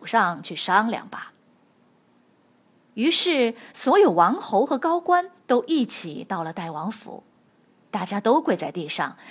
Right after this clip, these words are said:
请求代王继位为皇帝。代王面朝西让了三次，面朝南又让了两次，最后才同意。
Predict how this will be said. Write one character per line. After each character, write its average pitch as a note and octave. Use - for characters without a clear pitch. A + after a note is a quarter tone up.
请 A3
求 A3+
代 D4
王 E3+
继 C#4
位 E3+
为 D#3+
皇 E3+
帝。 C4
代 C#4+
王 A3+
面 D#4
朝 G#3
西 F4
让 F3+
了 -
三 D#3+
次， -
面 F4+
朝 -
南 A3+
又 F4+
让 F#3+
了 F3+
两 E3
次， -
最 C#4
后 G#3
才 -
同 E3
意。 F#3